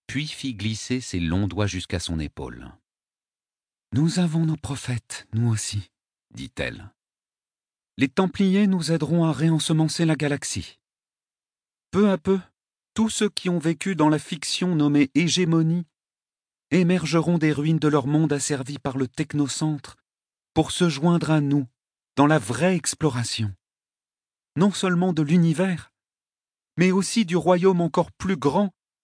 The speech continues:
qui se trouve à l'intérieur de chacun de nous.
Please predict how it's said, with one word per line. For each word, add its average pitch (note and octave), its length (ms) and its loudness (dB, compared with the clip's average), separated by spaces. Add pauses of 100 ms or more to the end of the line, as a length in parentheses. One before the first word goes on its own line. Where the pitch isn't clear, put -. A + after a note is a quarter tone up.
qui F3 120 -4
se - 140 -2
trouve G3 420 -2 (100)
à C#3 120 0
l'intérieur D#3+ 880 2
de B2+ 80 2
chacun D3 380 -2
de B2 120 0
nous. A#2 220 2